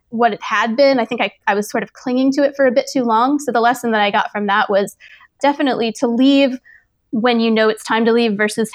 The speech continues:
hanging on because, you know, you're trying to grasp at something that, that you used to love there.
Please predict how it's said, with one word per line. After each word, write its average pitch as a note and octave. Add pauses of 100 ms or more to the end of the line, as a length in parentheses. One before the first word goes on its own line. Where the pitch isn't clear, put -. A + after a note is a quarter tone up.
(100)
hanging G#3+
on G3
because, G#3
you A3
know, G3
you're F#3+
trying G3+
to -
grasp A3+
at A3
something G#3
that, G3
that G3+
you G#3+
used G#3
to G#3+
love -
there. -